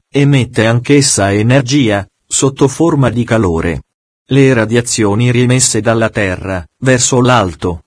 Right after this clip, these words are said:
hanno una lunghezza d'onda maggiore di quelle che provengono direttamente dal Sole.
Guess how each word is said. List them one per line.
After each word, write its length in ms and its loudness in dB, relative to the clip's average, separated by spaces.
hanno 280 -2
una 240 -2
lunghezza 640 0
d'onda 420 2
maggiore 480 0
di 140 -4
quelle 340 0
che 160 -4
provengono 640 2
direttamente 800 0
dal 200 -2
Sole. 420 0